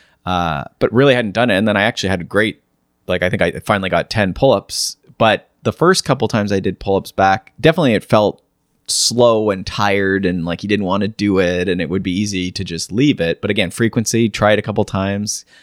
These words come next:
get your way through it, uh, and then you, the, away you go. Now, I had two points I wanted to go on here. Where was I going?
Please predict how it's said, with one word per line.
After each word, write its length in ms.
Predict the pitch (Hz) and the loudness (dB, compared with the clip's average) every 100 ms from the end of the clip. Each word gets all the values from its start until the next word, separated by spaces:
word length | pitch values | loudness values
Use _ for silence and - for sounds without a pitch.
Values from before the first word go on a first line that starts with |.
| _ | _
get 120 | 101 | -4
your 80 | 95 | 0
way 100 | 104 | 0
through 260 | 98 101 90 | -2 0 0
it, 160 | 90 - - _ _ _ | -2 -8 -20 _ _ _
uh, 200 | 95 87 | -6 -4
and 120 | 90 95 | -2 -2
then 140 | 95 | -4
you, 60 | - - | -8 -10
the, 160 | 98 98 | -10 -6
away 200 | 95 92 | -2 -2
you 100 | 82 | -2
go. 200 | 92 76 | -2 -2
Now, 120 | 90 | -2
I 60 | 98 | -2
had 180 | 101 - | -2 -2
two 160 | 135 | -6
points 340 | - 113 92 87 | -2 -2 0 -2
I 40 | |
wanted 280 | 87 85 - | -4 -6 -8
to 80 | - | -8
go 160 | 82 | -6
on 360 | 82 78 78 98 - _ _ _ | -6 -6 -8 -12 -16 _ _ _
here. 240 | 95 90 | -8 -6
Where 160 | 85 87 | -2 -2
was 140 | 87 | -2
I 100 | 87 | -4
going? 260 | 80 76 | -4 -6